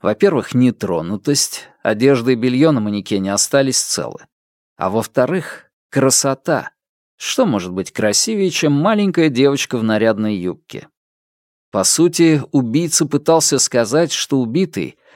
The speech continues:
не растлил и не мог растлить эту девочку. Итак, преступник стремился не к искуплению грехов, а к избавлению от них.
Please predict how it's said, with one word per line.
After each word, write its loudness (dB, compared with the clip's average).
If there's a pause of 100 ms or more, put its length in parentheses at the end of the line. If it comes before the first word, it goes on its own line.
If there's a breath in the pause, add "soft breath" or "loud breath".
(120 soft breath)
не 2
растлил 0 (420)
и 4
не 2
мог -2
растлить -2 (100)
эту -2 (280)
девочку. -2 (880)
Итак, 0
преступник 0
стремился 2
не 4
к -12
искуплению 2
грехов, -4 (340 loud breath)
а -2
к -4
избавлению 2
от -8
них. -2